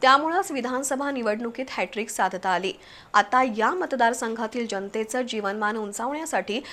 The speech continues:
सर्वतोपरी प्रयत्न केले जातील. या मतदारसंघाचा सर्वांगीण विकास केला जाईल. विकासाचं रोल मॉडेल हा मतदारसंघ बनेल, असं प्रतिपादन पालकमंत्री प्रकाश आंबेडकर यांनी केलं.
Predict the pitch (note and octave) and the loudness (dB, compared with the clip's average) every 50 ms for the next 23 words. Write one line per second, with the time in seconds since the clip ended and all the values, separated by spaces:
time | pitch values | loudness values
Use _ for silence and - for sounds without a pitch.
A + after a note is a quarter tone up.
0 | - - - - - B3+ A#3 A#3 C4+ C#4+ C#4 E4+ D#4+ E4+ D#4+ F4 E4+ - A#3 G#3 | -18 -16 -4 2 4 4 6 6 4 2 2 0 0 0 0 0 2 2 4 4
1 | G#3 G#3+ A3+ G#3+ - A3 G3+ G3+ G3 G3+ G3+ F#3+ F3+ - G#3+ C4+ F#4 - - - | 2 2 -2 -6 -4 -4 -4 -4 -4 -2 -2 -2 -2 -2 -4 -4 -4 -6 -10 -20
2 | - - - A3 A#3+ B3+ C#4+ D4+ D4 C#4 C#4 B3 A#3+ A#3 B3 B3 A#3+ A3+ A3 A3+ | -20 -10 -2 2 4 4 4 4 2 0 2 4 4 4 4 2 -2 -4 -2 -2
3 | A#3+ G#3+ A3 - A#3+ A#3+ C4 B3+ - A3+ G3 G3+ A3 A3 A#3 A#3+ B3+ C4 B3+ A3 | -2 -2 -2 0 0 0 -2 -2 -2 -2 -2 0 0 -2 -2 -2 -4 -4 -4 -4
4 | G#3+ - C#4+ F4+ F#4 - - C4+ A3+ G#3+ G3 G3 - G3 G3 E4 - - - - | -6 -4 -4 -4 -4 -2 -2 -2 0 2 2 2 2 0 -2 -2 -2 -6 -10 -18
5 | - - - A3 A#3+ A#3+ - D#4 F4+ F#4 F#4 E4+ A#3+ A3 A3+ - B3 C4+ C4 B3 | -18 -12 -6 -6 -4 0 2 4 4 4 4 2 2 2 2 0 0 0 2 2
6 | A#3+ B3 C4 C#4 C4 A#3 G#3 G#3 A3+ B3 A#3 G3 F3+ - - A#3 B3 A#3 G#3 G#3 | 4 4 4 4 2 0 0 2 2 4 2 2 0 0 -2 -2 -2 -2 -2 -4
7 | - A3 A3+ A3 A#3 B3 - A#3 G3 G3 G3+ G3+ G#3+ G#3+ A#3+ B3+ C4 G#3+ A3 - | 0 2 4 4 4 2 -2 -6 -6 -6 -4 -4 -4 -2 0 0 0 0 -2 -2
8 | - G#3+ - G#3 - G3 F#3+ - F4+ - B3+ G#3 G3+ F#3 G3 A#3+ - - - - | -4 -6 -6 -4 -2 -2 -2 0 2 4 4 4 4 2 0 -2 -4 -12 -18 -6
9 | - - B3+ A3+ A3+ B3+ C4+ D#4 D4+ D4 C#4+ D#4 F4+ - B3+ G#3+ - G3+ G#3 A3 | 4 8 8 10 10 8 4 0 -4 -4 -4 -4 -4 -2 -2 0 2 2 0 0
10 | - - G3+ G#3 A3 B3+ B3+ - F3+ E3+ G3 G3 F#3+ F#3+ F3+ F3+ - F#3+ G3+ G3 | 0 -2 -2 -2 -4 -4 -6 -4 -4 -4 -4 -4 -6 -6 -8 -6 -2 2 4 4